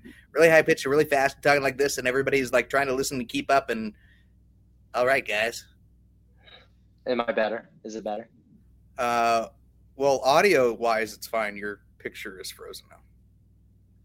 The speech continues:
Speaker 2: Really?
Speaker 1: Now
Speaker 2: Oh
Speaker 1: that
Speaker 2: yeah, I see it. It's frozen. Okay.
Speaker 1: Well, we'll
Speaker 2: All
Speaker 1: keep
Speaker 2: right.
Speaker 1: trying to go and do this.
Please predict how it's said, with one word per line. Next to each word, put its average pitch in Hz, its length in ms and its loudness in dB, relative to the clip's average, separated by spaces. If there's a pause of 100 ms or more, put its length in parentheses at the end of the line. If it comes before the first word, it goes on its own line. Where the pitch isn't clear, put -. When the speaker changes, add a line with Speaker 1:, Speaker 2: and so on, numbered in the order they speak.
(460)
Speaker 2:
Really? 127 380 -12 (200)
Speaker 1:
Now 110 220 0
Speaker 2:
Oh - 40 2
Speaker 1:
that 104 60 -2
Speaker 2:
yeah, 98 180 -6 (380)
I 107 160 -4
see 98 240 -6
it. 90 200 -10 (880)
It's - 100 -20
frozen. - 360 -18 (480)
Okay. - 260 -16 (2000)
Speaker 1:
Well, 165 200 8
we'll 196 120 8
Speaker 2:
All 240 100 2
Speaker 1:
keep 226 120 2
Speaker 2:
right. - 60 -14
Speaker 1:
trying 208 280 4
to 196 60 4
go 190 340 8
and 175 120 2
do 208 160 -2
this. 160 400 2